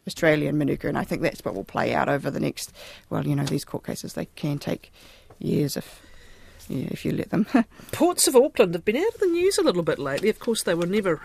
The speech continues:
Speaker 2: they were seldom out of the news for a while, uh,
Speaker 1: Mm.
Speaker 2: over that major, um, infrastructure project that I think got dumped in the end, didn't it? Um,
Speaker 1: Yeah.
Speaker 2: where are things at, at the moment?
Speaker 1: Yeah, interesting. They've got a,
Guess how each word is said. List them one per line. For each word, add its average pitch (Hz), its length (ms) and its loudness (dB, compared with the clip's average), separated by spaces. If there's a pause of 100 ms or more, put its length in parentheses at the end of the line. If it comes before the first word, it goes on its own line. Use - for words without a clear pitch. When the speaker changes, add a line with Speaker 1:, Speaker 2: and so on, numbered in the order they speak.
(160)
Speaker 2:
they 180 200 -4
were 160 80 -4
seldom 214 340 0
out 143 120 0
of 139 60 -2
the 139 60 -4
news 143 280 -2
for 147 160 -2
a 135 60 -4
while, 156 480 -4
uh, 147 240 0
Speaker 1:
Mm. 156 120 -4
Speaker 2:
over 151 140 -4
that 147 200 -4
major, 147 520 -2
um, 139 320 -4 (880)
infrastructure - 580 0
project 151 520 -4
that 147 140 -2
I 139 60 -10
think 170 220 -12
got - 180 -10
dumped 165 280 0
in 131 80 2
the 127 140 -4
end, 175 120 0
didn't 175 180 0
it? 120 220 -6
Um, 160 260 2
Speaker 1:
Yeah. - 60 -4 (100)
Speaker 2:
where 262 320 4
are 285 80 -2
things 240 360 0
at, 190 140 0
at - 80 -8
the 175 60 -4
moment? 175 340 0 (720)
Speaker 1:
Yeah, 262 220 6
interesting. 285 400 2
They've 269 180 4
got 302 200 4
a, 247 260 4